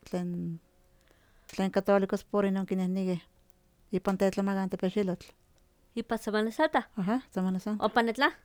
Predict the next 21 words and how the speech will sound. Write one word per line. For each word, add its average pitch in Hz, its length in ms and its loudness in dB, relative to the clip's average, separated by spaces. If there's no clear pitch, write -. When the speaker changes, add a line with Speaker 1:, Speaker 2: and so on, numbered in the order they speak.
Speaker 1:
Ajá, 220 220 2
de 202 100 2
novia. 214 320 6
Kikowa 208 340 4
Speaker 2:
Mm. 196 40 0
Speaker 1:
son 202 160 -2
olika. 254 600 2
Ipan 202 260 -2
tetlamakan 202 580 0
de 190 200 2
Viernes 196 360 2
Santo. 226 340 2
Mm. 190 420 -6
Speaker 2:
¿Ken 247 240 4
kichiwa? 285 520 -2
Speaker 1:
Pues - 200 -6
ki-, 240 520 4
kitzoyonia. 240 680 6
Kichiwa 185 520 0
nekahki 170 880 -4
michi, 277 640 4